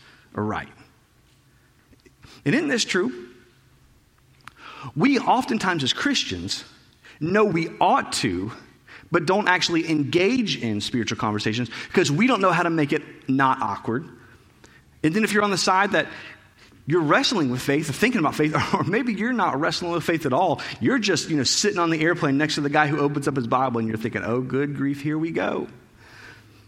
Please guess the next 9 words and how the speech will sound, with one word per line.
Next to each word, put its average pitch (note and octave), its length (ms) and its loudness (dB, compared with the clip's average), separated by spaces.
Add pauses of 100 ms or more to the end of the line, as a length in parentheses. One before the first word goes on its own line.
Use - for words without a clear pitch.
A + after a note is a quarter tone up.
(420)
Because F3+ 240 2
it's F#3 100 -4
just F3+ 140 0
this D#3+ 180 0
awkward, B2+ 500 -2 (280)
kind - 140 -4
of G#2+ 80 -4
forced C#3+ 600 -2 (680)
information. C#3 720 -2